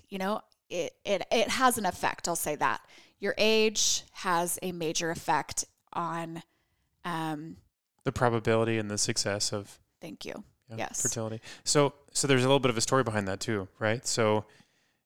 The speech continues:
Speaker 2: I think it was, Charlie was a year old, I think, when you had your first
Speaker 1: Yeah.
Speaker 2: I V F consultation.
Speaker 1: So this, this leads me into my next point. I'll s-, I'll share my number two thing that I wish I would have known, was that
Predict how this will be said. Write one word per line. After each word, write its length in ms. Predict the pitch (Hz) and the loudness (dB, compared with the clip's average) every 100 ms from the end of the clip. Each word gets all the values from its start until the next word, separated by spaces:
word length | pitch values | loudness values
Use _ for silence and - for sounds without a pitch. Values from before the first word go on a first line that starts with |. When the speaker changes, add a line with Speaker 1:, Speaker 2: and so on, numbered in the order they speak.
| _ - | _ -14
Speaker 2:
I 60 | |
think 180 | - 123 | -8 -2
it 60 | 117 | 0
was, 320 | 110 107 - - _ _ _ | 2 2 -2 -4 _ _ _
Charlie 340 | - 120 110 | 0 4 4
was 240 | 113 110 110 | 4 2 0
a 140 | 120 | -2
year 720 | 113 101 107 117 123 127 127 - _ _ _ - | -6 -2 0 2 2 2 0 -6 _ _ _ 0
old, 440 | 117 139 170 175 - | 4 4 2 -6 -8
I 40 | |
think, 260 | 135 131 127 | -4 -2 -4
when 180 | - 127 | -2 0
you 100 | 127 | 0
had 160 | 127 | 0
your 100 | 123 | 0
first 580 | 123 - 123 127 - - - - | 0 0 0 0 -2 -4 -6 0
Speaker 1:
Yeah. 100 | 202 | 4
Speaker 2:
I 20 | |
V 60 | 131 | 4
F 180 | 127 - | 0 -4
consultation. 440 | 127 123 - 233 | -6 -4 2 4
Speaker 1:
So 120 | 214 | 4
this, 240 | 214 233 - | 4 2 2
this 240 | 247 247 | 0 0
leads 200 | 269 269 | 0 0
me 80 | 262 | 0
into 260 | 233 - 214 | 0 0 2
my 120 | 196 | 2
next 280 | 185 185 - | 2 0 0
point. 240 | - - | 0 0
I'll 80 | 180 | 0
s-, 200 | 180 - | -2 -4
I'll 120 | 170 185 | -4 -2
share 200 | 190 185 | -2 -2
my 200 | 180 175 | -4 -6
number 240 | - 185 185 | -6 -4 -2
two 300 | - 254 247 | 0 2 0
thing 300 | - 196 180 | 2 0 2
that 80 | 175 | 0
I 60 | |
wish 180 | 175 185 | 2 0
I 60 | 180 | 0
would 120 | 185 | -4
have 100 | 180 | 0
known, 240 | 170 165 - - - - - _ | 0 0 -4 -18 -20 -20 -20 _
was 380 | 202 202 196 196 - | 2 4 4 2 2
that 520 | 185 185 180 - | 4 4 4 0